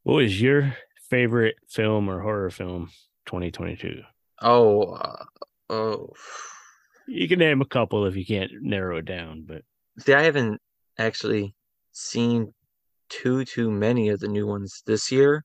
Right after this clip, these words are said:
Speaker 1: You're making twenty-four movies in a month. That's, uh, that'll kinda cut into movie
Speaker 2: Yeah.
Speaker 1: watching time for sure.
Speaker 2: I know there's a lot of 'em I wanna see, like, people keep talking about,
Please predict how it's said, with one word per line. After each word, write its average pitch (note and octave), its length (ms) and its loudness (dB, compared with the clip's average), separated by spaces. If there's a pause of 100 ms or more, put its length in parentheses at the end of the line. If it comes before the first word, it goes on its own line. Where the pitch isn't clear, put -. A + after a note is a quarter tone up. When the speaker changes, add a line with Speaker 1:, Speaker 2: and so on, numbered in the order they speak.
(120)
Speaker 1:
You're A#2+ 140 0
making A2 460 0 (120)
twenty-four B2 480 4
movies A#2+ 460 6
in G2 100 -2
a F2+ 40 -8
month. G#2+ 300 -2
That's, G#2 300 -8
uh, G2 260 -2
that'll A2+ 320 0
kinda A#2+ 220 2
cut C3+ 240 2
into B2 260 2
movie A#2+ 300 0
Speaker 2:
Yeah. G#2+ 60 -2
Speaker 1:
watching G#2+ 500 0
time G2 340 -10
for G2 120 -14
sure. F#2 420 -6 (520)
Speaker 2:
I B2 80 2
know D3 80 6
there's D3 120 6
a B2+ 60 2
lot A#2 220 6
of B2 80 2
'em A#2 40 0
I G#2+ 100 0
wanna G#2 300 -6
see, B2+ 240 -6
like, G#2+ 200 2
people F#2+ 240 -6
keep - 160 -14
talking G#2 320 0
about, G2+ 280 0